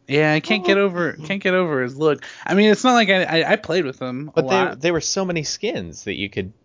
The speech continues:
Speaker 2: you could have
Speaker 1: Yeah, there were a lot.
Speaker 2: the better
Speaker 1: They had,
Speaker 2: Batman skins.
Speaker 1: there were a bunch of different skins that were cool for everybody, though.
Speaker 2: The New fifty-two
Speaker 1: Um,
Speaker 2: skin for Batman looked really cool.
Speaker 1: Yeah, 'cause that was just pretty much just, just Batman.
Speaker 2: just a
Speaker 1: So, I mean,
Speaker 2: regular
Speaker 1: yeah, that
Speaker 2: Batman.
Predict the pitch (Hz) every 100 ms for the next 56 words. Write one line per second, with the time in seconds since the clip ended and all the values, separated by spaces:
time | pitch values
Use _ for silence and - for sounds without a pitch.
0 | _ _ - 117 - 107 120 113 254 254
1 | 254 262 302 302 285 277 202 - - 120
2 | 220 220 127 - 87 90 - - 65 202
3 | 285 247 190 185 220 - 180 165 143 135
4 | - 165 151 131 135 175 151 127 127 196
5 | 165 131 123 120 113 113 151 170 151 131
6 | 120 120 175 - 104 92 - 92 98 90
7 | 90 85 69 - 98 110 135 165 120 90
8 | - 82 67 62 - _ 190 185 139 120
9 | 143 151 170 160 139 127 - _ - 190
10 | 147 123 - - 120 - - - 123 -
11 | 113 110 117 117 117 123 - 117 117 127
12 | 117 117 139 117